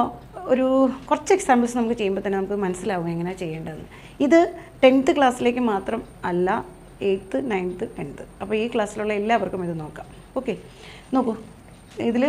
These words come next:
മെയിനായിട്ട് നമുക്ക് second degree, ആ, polynomials ആണ് നമ്മൾ factorize ചെയ്യാൻ യൂസ് ചെയ്യുന്നത്. ഇതൊരു two degree polynomial ആണ്. അപ്പോൾ ഇതിന് എത്ര ഫാക്ടേഴ്സ് ഉണ്ടാകും? ടു ഫാക്ടേഴ്സ് ഉണ്ടാകും. അപ്പോൾ ഇതിനെ product twelve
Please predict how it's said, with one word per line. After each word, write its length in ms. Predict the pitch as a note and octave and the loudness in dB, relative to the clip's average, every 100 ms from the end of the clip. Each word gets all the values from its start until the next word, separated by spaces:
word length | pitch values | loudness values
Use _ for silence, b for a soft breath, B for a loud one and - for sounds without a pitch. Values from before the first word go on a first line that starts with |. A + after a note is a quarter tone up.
| D4 | 2
മെയിനായിട്ട് 360 | C4 C4+ C#4+ D4 | 2 2 2 2
നമുക്ക് 200 | B3+ D#4+ D#4+ | 2 0 0
second 320 | C#4+ E4+ D#4+ | 0 4 4
degree, 260 | C4 A#3 C4+ - - B B - - | 4 2 2 -2 -10 B B -20 -14
ആ, 40 | - - G3+ | -10 -8 2
polynomials 500 | A3+ A3 G#3+ G#3 G3+ G#3+ | 4 4 4 2 0 -2
ആണ് 100 | B3 | -2
നമ്മൾ 160 | C#4 G#3 G#3 G3+ | 0 0 0 0
factorize 360 | F#3 F#3+ F3 | 0 -2 -6
ചെയ്യാൻ 180 | F3+ F#3+ F#3 | -4 -4 -4
യൂസ് 140 | F3 | -6
ചെയ്യുന്നത്. 300 | E3 D3+ - - B B - | -8 -8 -10 -12 B B 2
ഇതൊരു 220 | A3 G#3+ A3+ - D4 | 6 6 2 0 2
two 80 | D4+ B3 | 4 4
degree 260 | F#3+ F#3+ G#3 F#3 | 2 2 0 0
polynomial 540 | E3+ D#3+ E3+ E3 - - | -2 -2 -4 -6 -8 -10
ആണ്. 120 | - - G#3+ | -14 -8 0
അപ്പോൾ 120 | G#3+ | 2
ഇതിന് 140 | G#3 G#3+ | 2 2
എത്ര 160 | G3+ A#3 A#3 | 0 -4 -4
ഫാക്ടേഴ്സ് 380 | F#3 F3 F#3+ F#3 F#3 | -6 -6 -10 -8 -8
ഉണ്ടാകും? 300 | E3+ F3 F#3 - B B - | -8 -8 -12 -20 B B -4
ടു 80 | A#3 - | -2 -2
ഫാക്ടേഴ്സ് 360 | - - - - | -8 -10 -14 -16
ഉണ്ടാകും. 260 | - - - B B - | -16 -18 -18 B B -2
അപ്പോൾ 140 | C#4 | 2
ഇതിനെ 220 | C4 B3+ B3+ - B B B - | 2 2 -2 -6 B B B 6
product 580 | C4 C#4 D#4+ E4 - F4+ D5+ - - - - - | 10 12 10 8 4 2 2 -2 -14 -20 -6 2
twelve 300 | A#3+ A#3 | 6 6